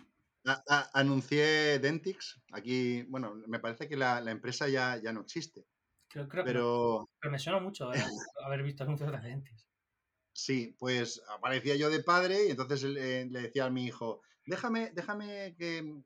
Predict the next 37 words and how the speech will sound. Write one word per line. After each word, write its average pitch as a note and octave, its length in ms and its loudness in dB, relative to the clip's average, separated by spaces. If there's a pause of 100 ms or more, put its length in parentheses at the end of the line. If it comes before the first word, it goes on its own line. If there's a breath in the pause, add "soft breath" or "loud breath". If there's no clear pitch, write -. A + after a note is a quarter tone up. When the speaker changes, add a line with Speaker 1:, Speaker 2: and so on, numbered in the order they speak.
Speaker 1:
que D3+ 120 -2
pruebe D#3+ 520 2
el C#3 140 4
dron D#3+ 220 4
que D3+ 100 0
te C3+ 140 0
ha C#3 60 2
traído C#3 340 4
los B2+ 120 4
Reyes B2+ 280 0
Magos", F#2 360 -8
tal. A2+ 180 -12 (440)
Y A#2 80 -10
entonces, B2 580 -2
pues, G#2+ 200 -10
se, - 180 -10 (100)
eh, F#2+ 380 -20
se, F2+ 400 -14
el - 400 -20 (160)
dron A#2 440 -4 (140)
se F2+ 520 -12 (920)
chocaba C3 440 4
con B2 420 6
un B2 240 6
árbol B2 540 8 (380)
Speaker 2:
Ujú. E3+ 260 -4 (220)
Speaker 1:
donde A2 200 -6
había A#2 120 -2
mucha C3+ 240 2
nieve D#3+ 440 2 (300 soft breath)
y D3 100 0
le C3 140 2
caía C3 300 4
a - 20 6
la C#3+ 120 4
madre D3 300 4
encima, G#2+ 500 -6